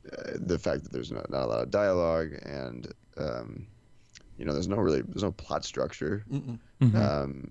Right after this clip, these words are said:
Speaker 1: it's kind of an artsy film in that
Speaker 3: <clears throat>
Speaker 1: sense. Um,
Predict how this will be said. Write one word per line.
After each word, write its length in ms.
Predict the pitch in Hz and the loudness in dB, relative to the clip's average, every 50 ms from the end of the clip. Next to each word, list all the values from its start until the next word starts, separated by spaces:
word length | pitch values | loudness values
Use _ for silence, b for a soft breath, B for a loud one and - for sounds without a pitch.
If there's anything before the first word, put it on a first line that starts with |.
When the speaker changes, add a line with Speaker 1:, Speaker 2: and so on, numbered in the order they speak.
| - | -6
Speaker 1:
it's 160 | - 92 - - | -6 -6 -6 -4
kind 240 | - 95 92 107 | -2 -2 0 0
of 80 | 131 117 | 2 2
an 160 | 113 101 90 | 2 0 0
artsy 420 | - - - 95 95 - - 87 85 | 0 -2 -2 -2 -2 -2 -4 -4 -4
film 340 | - - - 98 98 82 76 | -2 -2 -2 0 0 0 -2
in 40 | 76 | -2
that 180 | 73 71 69 - | -2 -2 -2 0
Speaker 3:
<clears throat> 0 | |
Speaker 1:
sense. 580 | - 71 69 71 - - - - - - - - - - _ - | 0 2 2 2 0 0 -2 -4 -8 -14 -16 -20 -20 -20 _ -10
Um, 540 | - - 65 71 67 67 67 67 65 - - | -6 -4 -2 -2 -2 -2 -4 -4 -6 -6 -8